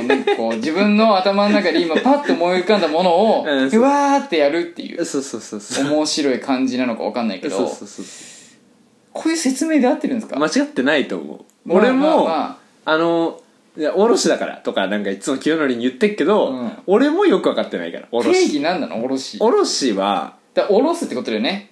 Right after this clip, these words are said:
Speaker 1: うん。
Speaker 2: なんか天からなんかこう、
Speaker 1: いたこみたいな感じ。
Speaker 2: まあ、いたこで、
Speaker 1: <laughs>
Speaker 2: いたこで何かこう、おもろいことを、
Speaker 1: そうそうそうそう。
Speaker 2: やる、そのネタを
Speaker 1: うん。
Speaker 2: 自分の中に下ろして、「じゃあそのネタやってください」っ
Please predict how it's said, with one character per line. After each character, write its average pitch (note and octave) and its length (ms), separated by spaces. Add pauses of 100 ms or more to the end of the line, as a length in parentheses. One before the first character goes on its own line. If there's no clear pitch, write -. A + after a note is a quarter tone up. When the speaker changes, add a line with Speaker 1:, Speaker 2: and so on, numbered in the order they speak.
(140)
Speaker 1:
う - 80
ん。 - 20
Speaker 2:
な A#2 80
ん G#2+ 60
か - 60
天 A3+ 240
か D#3 100
ら C3 140
な C#3 80
ん C3+ 80
か A2+ 100
こ G#2+ 440
う、 D3+ 60
Speaker 1:
い C3 140
た D#3+ 140
こ D3+ 180
み C3 140
た - 140
い - 40
な - 80
感 - 200
じ。 - 100 (120)
Speaker 2:
ま F3 80
あ、 D#3 40
い D3 100
た - 120
こ - 120
で、 - 0
Speaker 1:
<laughs> - 480
Speaker 2:
い - 40
た G3 140
こ G3+ 140
で G3 100
何 G3+ 280
か D3 140
こ C3+ 300
う、 D3+ 40
お - 20
も F3 180
ろ G3 160
い D#3+ 100
こ C#3+ 160
と E3+ 380
を、 - 60
Speaker 1:
そ D3+ 80
う B2+ 40
そ - 140
う - 20
そ G2+ 140
う - 20
そ - 160
う。 - 60 (520)
Speaker 2:
や C#3+ 180
る、 E3+ 260 (640)
そ D#3 120
の C#3+ 60
ネ D3 180
タ F3+ 260
を F3+ 260
Speaker 1:
う G#2+ 60
ん。 F#2 220 (180)
Speaker 2:
自 C3+ 100
分 D#3+ 140
の D#3 80
中 E3 200
に A#2+ 80
下 B2 100
ろ D3+ 120
し - 140
て、 E3+ 180
「じ B2+ 60
ゃ - 20
あ - 20
そ B2 100
の B2 60
ネ A#2 120
タ A#2+ 80
や A#2 80
っ A2 40
て A2+ 80
く A2 60
だ A#2 80
さ D3+ 120
い」 D3 60
っ D3+ 40